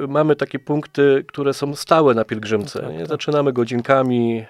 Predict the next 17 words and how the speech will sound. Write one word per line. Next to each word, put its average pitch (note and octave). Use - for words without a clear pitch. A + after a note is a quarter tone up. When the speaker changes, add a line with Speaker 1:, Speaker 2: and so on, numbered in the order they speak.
Speaker 1:
rozważanie B2
Słowa C3
Bożego. B2+
Tutaj C3
muszę C3
podziękować B2
klerykom, A#2+
którzy G#2+
pielgrzymowali A#2
z G#2+
nami A2+
w -
tym A2+
roku, A2+
było G#2+
ich G#2
dwóch, A#2+